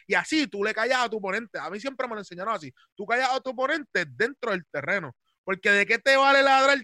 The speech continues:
tanto si a la hora de morder, eh, te esconden, ¿me entiendes? Y ese, y ese fue el problema que tuve con lo que hizo Car-, con lo que hizo Carlos Correa, punto y se acabó. Y es tremendo jugador.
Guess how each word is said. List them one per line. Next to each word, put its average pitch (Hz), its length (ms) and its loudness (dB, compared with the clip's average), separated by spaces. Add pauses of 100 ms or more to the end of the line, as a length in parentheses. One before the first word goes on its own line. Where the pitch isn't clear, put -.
tanto 294 440 2
si 196 140 -8
a 190 80 2
la 180 140 2
hora 220 180 2
de 240 140 2
morder, 247 500 2 (320)
eh, 185 260 4
te 175 100 -2
esconden, 180 500 -2
¿me 160 60 -10
entiendes? 160 520 -4 (340)
Y 214 140 -2
ese, 247 260 -2
y 226 120 -8
ese 262 180 -10
fue 311 140 -2
el 277 100 -4
problema 214 420 -6
que 175 180 -6
tuve 247 300 -4
con 156 200 -6
lo 147 100 -8
que 135 140 -12
hizo 240 200 -12
Car-, 151 280 -14
con 147 100 -12
lo 139 80 -12
que 135 80 -18
hizo 269 160 -14
Carlos 156 240 -10
Correa, 247 420 -6
punto 180 240 -18
y - 40 -20
se 262 80 -14
acabó. 240 420 -8 (240)
Y 214 220 0
es 247 160 -2
tremendo 220 480 0
jugador. 214 400 -2